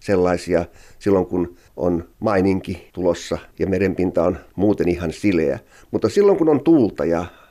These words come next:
on oikein aktiivinen aallokko, niin siinähän ei näykään mitään tämmöistä säännöllisesti toistuvaa aaltoa, vaan välillä siellä on suuria aaltoja, jotkut murtuu, on vahtopäitä,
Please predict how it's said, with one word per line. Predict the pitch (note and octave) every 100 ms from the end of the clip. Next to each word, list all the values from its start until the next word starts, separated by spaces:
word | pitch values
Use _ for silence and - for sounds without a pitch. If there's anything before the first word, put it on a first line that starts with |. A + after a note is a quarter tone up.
| _
on | F#2+ F#2+
oikein | G#2 - G2 F#2 - _
aktiivinen | B2+ - - E2 F2 G2
aallokko, | G#2+ F#2 F2 - F2
niin | F2+ F2 -
siinähän | - D3+ D3 D3+
ei | F#3+
näykään | G3+ F3+ - A#2 A2+
mitään | A#2+ G2+ F2+
tämmöistä | F#2+ F#2 - F2 _ _
säännöllisesti | A#2 A2 F2+ F2 -
toistuvaa | G#2 F#2 - E2+ F2 F#2 G#2
aaltoa, | F#2+ - F2 E2+
vaan | F2+ F2 _ -
välillä | C3+ D3+ A2
siellä | G#2+ F#2+ F2+
on |
suuria | - D#3 D#3+ C#3 B2
aaltoja, | A#2 G#2+ A2 A2
jotkut | A#2 A#2+ - - -
murtuu, | G2+ D3 C#3 - A#2 G2+
on | G2
vahtopäitä, | A#2 C3 - G2+ G#2 G2 F#2 F#2